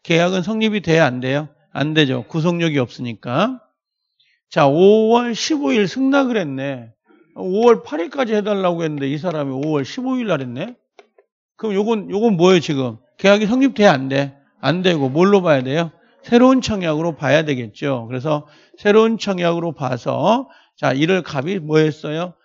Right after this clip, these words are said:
승낙함으로써 계약은 성립될 수는 있습니다. 그다음에 을이 오억 원을 오천만 원 잘못 알고, 어,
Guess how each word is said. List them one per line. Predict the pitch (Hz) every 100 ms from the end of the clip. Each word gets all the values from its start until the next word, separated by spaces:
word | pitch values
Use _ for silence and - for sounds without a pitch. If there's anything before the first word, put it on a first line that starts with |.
| _
승낙함으로써 | _ 233 254 269 - 190 165 143 135 - 147 147 - _
계약은 | - 147 151 156 160
성립될 | 170 185 170 156
수는 | 123 160 143
있습니다. | 117 - 131 113 127 170 240 233 _ _ _ _ _ _ _ _
그다음에 | 185 196
을이 | 170 202 254
오억 | 226 202 175 214 233 240 233 214
원을 | 180 185 196 262 320 - _ _ -
오천만 | 156 180 - - 226 220 180
원 | 190
잘못 | 160 - 151 202 254
알고, | 208 160 135 131 143 139 117 - _ _ _
어, | -